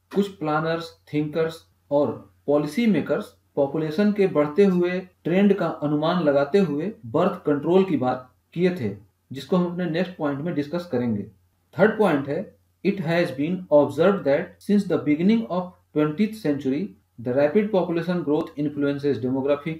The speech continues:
social, economic and political system very rapidly।" आपको ये ध्यान में रखना चाहिए कि जो पॉपुलेशन पॉलिसी है, इसके इतने सारे इंडिकेटर्स होते हैं, डेमोग्राफिक, सोशल, इकोनॉमिक,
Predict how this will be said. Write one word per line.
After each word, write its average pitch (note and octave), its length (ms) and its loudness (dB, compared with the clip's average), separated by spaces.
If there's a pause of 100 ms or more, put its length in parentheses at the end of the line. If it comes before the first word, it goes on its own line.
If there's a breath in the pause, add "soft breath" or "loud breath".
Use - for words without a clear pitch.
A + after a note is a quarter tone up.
(160)
social, D3 320 0 (120)
economic C3+ 480 -2 (140)
and C#3+ 160 -6 (120)
political C#3 420 -2
system B2+ 880 -6
very F#3 340 0
rapidly।" C#3 500 -2 (500)
आपको - 240 -4
ये F#3+ 120 0
ध्यान D3+ 240 0
में F#3+ 100 2
रखना F#3 220 0
चाहिए D3+ 380 -2 (360)
कि D#3 400 -4 (240)
जो C3 100 0
पॉपुलेशन D3 640 0 (180)
पॉलिसी D#3+ 420 0
है, D3 340 -6 (140)
इसके G3+ 540 0 (100)
इतने F#3 280 0
सारे G3 220 0
इंडिकेटर्स E3 680 -2
होते C3 200 -4
हैं, G#2 240 -4
डेमोग्राफिक, D3+ 600 -4
सोशल, D3 460 -4
इकोनॉमिक, C#3 560 -6